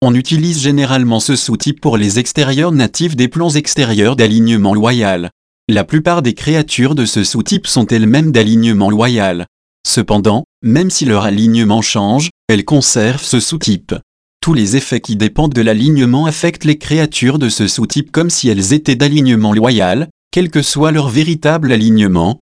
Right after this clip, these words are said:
mais elles subissent également les effets correspondant à leur véritable alignement.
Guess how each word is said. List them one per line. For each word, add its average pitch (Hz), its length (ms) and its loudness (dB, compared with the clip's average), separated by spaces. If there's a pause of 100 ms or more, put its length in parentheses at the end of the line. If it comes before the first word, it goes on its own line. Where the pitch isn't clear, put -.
(140)
mais 117 200 0
elles 123 140 2
subissent 151 460 0
également 101 480 0
les 104 220 0
effets 110 260 -4
correspondant 143 600 0
à 147 80 0
leur 107 200 2
véritable 156 600 0
alignement. 151 560 2